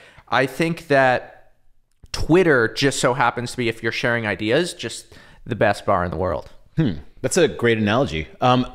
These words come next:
Speaker 2: Elon Musk recently liked to
Speaker 1: See,
Speaker 2: quote
Speaker 1: content triangle. That would be a good piece, right? So you just said that's a good analogy. So I just got feedback from you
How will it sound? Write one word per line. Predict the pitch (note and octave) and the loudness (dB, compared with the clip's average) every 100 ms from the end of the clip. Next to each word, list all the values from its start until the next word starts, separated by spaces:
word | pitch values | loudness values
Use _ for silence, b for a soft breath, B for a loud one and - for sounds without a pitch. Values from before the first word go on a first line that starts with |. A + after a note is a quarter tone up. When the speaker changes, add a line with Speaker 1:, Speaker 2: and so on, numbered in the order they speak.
| F3+ | 2
Speaker 2:
Elon | A3 A#3+ | 4 4
Musk | C#3+ D#3 | 2 2
recently | D3 C#3+ C3+ G#2+ | 2 2 4 4
liked | G2+ G#2+ | 4 2
to | |
Speaker 1:
See, | A#2 G3 | 2 2
Speaker 2:
quote | A#2 | 2
Speaker 1:
content | - E3+ E3+ C3+ | 2 -2 0 -4
triangle. | A2 B2 A2 G2 - - | -2 -2 -2 -6 -10 -4
That | B2+ B2+ | 0 2
would | C#3+ | 0
be | B2+ | -2
a | B2 | 0
good | A#2 - | -2 -4
piece, | G3+ B2 - | -4 -2 0
right? | D#3 | 0
So | D#3 | 0
you | D3 D#3+ | -2 0
just | F#3+ G#3+ - | 0 -2 0
said | C3+ B2 - B - | 0 0 -2 B 0
that's | C#3 - | 0 0
a | |
good | C#3+ C#3 | 0 0
analogy. | D3+ A2+ A2 A#2 | 2 0 -2 -6
So | F#2+ D#3 - | -4 -4 -2
I | B2+ | -2
just | E3+ E3+ - | -2 -4 -2
got | A2+ - | -2 -2
feedback | F#3+ F#3+ C#3 A2+ | -6 -2 0 -2
from | - A#2+ | -4 -10
you | G#2+ G#2 | -10 -12